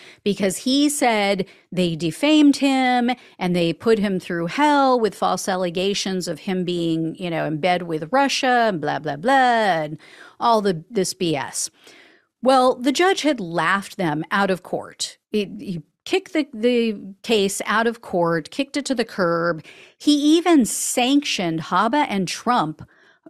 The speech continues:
for almost one million dollars because he said it was a frivolous lawsuit. It wasted the court's time. Well, Habba and Trump contend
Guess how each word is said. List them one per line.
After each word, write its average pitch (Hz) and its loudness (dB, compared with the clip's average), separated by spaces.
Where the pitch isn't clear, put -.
for 247 0
almost 311 6
one 214 2
million 208 0
dollars 151 -2
because 170 -4
he 170 -4
said 180 -2
it 170 0
was 156 -4
a 147 -6
frivolous 277 0
lawsuit. 175 0
It 156 -4
wasted 160 -4
the 165 -6
court's - -6
time. - -6
Well, 220 2
Habba 320 4
and 262 4
Trump 202 -2
contend 170 -2